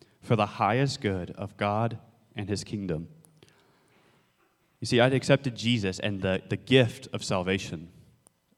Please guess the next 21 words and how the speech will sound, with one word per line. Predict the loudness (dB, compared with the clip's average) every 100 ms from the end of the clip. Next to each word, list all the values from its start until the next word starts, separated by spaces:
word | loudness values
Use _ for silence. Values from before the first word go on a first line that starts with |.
| _ -2
I | 0
don't | 4
like | 2
to | 2
think | 0 0
of | 0
it | 0
as | -2
merely | -4 -2 -2
a |
gift. | -4 -4 -4 -6 -18 -20 _ _ _ _ _ _ _ _ 0
It | 6
is | 6
a | 6
gift. | 0 -2 -4 -14 -20 _ _ _
Praise | 0 0
Jesus | -2 -4 -6
for | -6
what | -4 -4
he |
did. | -4 -4 -4